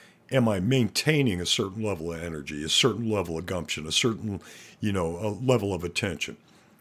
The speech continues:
And if I see that it depletes during that week, then I know they work for me.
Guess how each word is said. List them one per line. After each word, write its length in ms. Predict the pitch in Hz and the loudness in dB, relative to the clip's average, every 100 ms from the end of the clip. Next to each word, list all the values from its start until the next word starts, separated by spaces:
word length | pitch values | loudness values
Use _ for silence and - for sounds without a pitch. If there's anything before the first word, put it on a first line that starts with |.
| - | 2
And 100 | 143 | 6
if 140 | 147 131 | 8 6
I 80 | |
see 300 | 104 - 139 | 6 6 4
that 200 | 117 113 | 4 2
it 160 | 113 120 | 2 0
depletes 640 | 87 - - 226 170 - | -4 -2 4 4 4 0
during 320 | - 110 101 | 0 0 0
that 240 | 98 87 90 | -2 -4 2
week, 380 | 208 147 - - | 4 4 2 -4
then 200 | 117 123 | 0 2
I 80 | 113 | 2
know 220 | 110 107 | 2 2
they 100 | 90 | 0
work 280 | 85 107 85 | 0 0 -4
for 120 | - | -8
me. 140 | 65 | -12